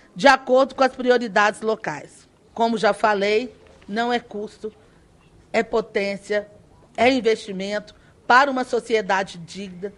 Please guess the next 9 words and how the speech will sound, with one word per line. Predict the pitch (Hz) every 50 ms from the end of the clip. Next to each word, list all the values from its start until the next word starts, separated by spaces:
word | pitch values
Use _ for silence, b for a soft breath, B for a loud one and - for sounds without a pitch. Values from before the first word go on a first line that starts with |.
| b b b b b
por | 233 247 240 240
meio | 240 247 262 277 269
de | 220 190 247
uma | 247 240 220
vigorosa | 196 311 311 - 277 262 233 220 220 233 233 240 - 233 226 - b b b b b
economia | 240 247 - 277 262 262 254 254 240 240 262 277 277 277
política | 277 269 254 226 226 226 233 - - - 233 226
da | 202 220
inclusão. | 220 220 220 220 208 196 151 160 139 - 160